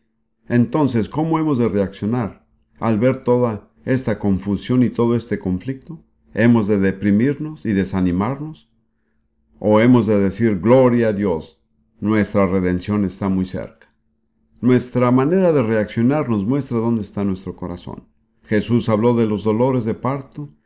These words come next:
de una nueva era y los describió en Mateo veinticuatro. Tal vez lo miremos más adelante. Son muy desagradables. Nunca he dado a luz a un bebé, pero, según entiendo, nunca es una experiencia fácil.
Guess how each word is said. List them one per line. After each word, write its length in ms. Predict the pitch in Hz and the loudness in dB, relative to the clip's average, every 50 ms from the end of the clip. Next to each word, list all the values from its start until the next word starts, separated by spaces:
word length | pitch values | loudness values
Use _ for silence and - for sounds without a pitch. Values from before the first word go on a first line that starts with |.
| _ _ _ - | _ _ _ -2
de 100 | 104 104 | 0 2
una 220 | 110 113 117 110 | 2 2 2 2
nueva 340 | 110 110 110 107 104 101 107 | 0 0 0 0 0 0 -2
era 300 | 123 123 127 127 127 - _ _ _ _ _ _ _ _ | -2 -4 -6 -8 -10 -14 _ _ _ _ _ _ _ _
y 120 | - 123 117 | -2 -2 0
los 180 | 110 107 95 | 0 2 2
describió 460 | 95 107 101 - - 117 110 120 127 | 0 0 0 0 0 0 2 2 2
en 100 | 135 131 | 2 2
Mateo 300 | 120 113 - - 120 117 | 2 0 0 0 0 0
veinticuatro. 680 | 110 113 113 110 - 120 117 - 107 90 85 - 82 80 | 0 0 0 -2 -4 -4 -2 -2 -2 -2 -2 -4 -8 -6
Tal 180 | - 107 107 107 | -2 0 0 2
vez 180 | 92 104 107 95 | 2 2 2 2
lo 80 | 98 | 2
miremos 400 | 95 101 101 104 127 127 117 107 | 0 0 0 0 0 0 0 0
más 240 | 101 98 95 - - | -2 -4 -4 -6 -6
adelante. 540 | 92 85 82 78 69 - - 57 - _ _ _ _ _ _ _ _ _ _ _ _ _ _ _ _ _ _ _ _ _ _ | -8 -6 -6 -8 -8 -10 -12 -14 -20 _ _ _ _ _ _ _ _ _ _ _ _ _ _ _ _ _ _ _ _ _ _
Son 280 | - - - 175 175 175 | -8 -2 0 2 2 4
muy 140 | 175 175 160 | 4 2 2
desagradables. 1000 | 143 147 - 117 117 117 107 101 95 85 76 69 60 - 90 - _ _ _ _ _ _ _ _ _ _ _ _ _ _ _ _ _ _ _ _ _ _ _ _ _ _ _ _ _ _ - | 2 2 0 0 0 0 0 0 -2 -2 -4 -6 -10 -12 -18 -20 _ _ _ _ _ _ _ _ _ _ _ _ _ _ _ _ _ _ _ _ _ _ _ _ _ _ _ _ _ _ 0
Nunca 520 | 120 135 156 147 - - 139 143 - - - | 2 2 2 0 -2 -4 -4 -4 -4 -2 0
he 140 | 131 131 | 0 2
dado 500 | 120 101 113 117 107 107 104 - - _ _ _ - | 2 2 0 0 0 -2 -4 -6 -8 _ _ _ -2
a 100 | 110 117 | 0 2
luz 240 | 117 113 120 120 107 | 2 2 0 0 0
a 40 | |
un 140 | 104 107 107 | 0 2 2
bebé, 380 | 104 98 92 113 143 127 110 202 | 2 2 2 0 0 -2 -2 -4
pero, 580 | 202 - 107 101 95 87 90 90 90 87 - _ _ _ | -4 -2 -2 0 0 0 0 -2 -4 -8 -12 _ _ _
según 400 | - - 123 113 113 131 135 127 | -8 -4 -2 0 2 2 2 2
entiendo, 500 | 110 104 98 104 131 135 135 127 127 131 | 2 2 0 0 0 0 0 0 2 2
nunca 300 | 123 117 123 123 123 120 | 2 2 2 2 0 -2
es 100 | 104 107 | -4 -2
una 120 | 110 113 104 | -4 -4 -4
experiencia 640 | 98 - 107 101 95 101 98 95 95 95 - 101 90 | -4 -4 -4 -2 0 0 0 -2 -2 -4 -4 -6 -6
fácil. 420 | - - 67 - - - - _ | -6 -8 -10 -10 -12 -18 -20 _